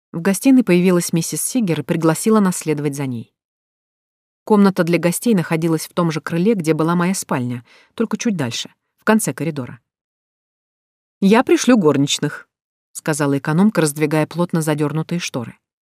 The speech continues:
«Они помогут вам разложить вещи, леди Хогарт». Женщина ушла,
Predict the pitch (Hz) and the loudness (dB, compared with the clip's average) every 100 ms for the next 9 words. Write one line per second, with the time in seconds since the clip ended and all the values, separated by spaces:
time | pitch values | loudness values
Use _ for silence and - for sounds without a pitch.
0 | _ _ _ - 196 196 190 180 233 302 | _ _ _ 2 4 6 6 6 4 4
1 | 262 262 226 180 165 196 196 139 123 - | 4 6 6 4 2 2 0 -2 -2 -4
2 | 139 139 143 - 139 131 - _ _ _ | -2 -2 -2 -6 -6 -8 -14 _ _ _
3 | _ _ _ - 196 202 175 170 165 190 | _ _ _ 0 2 2 2 0 0 -2
4 | 220 | -2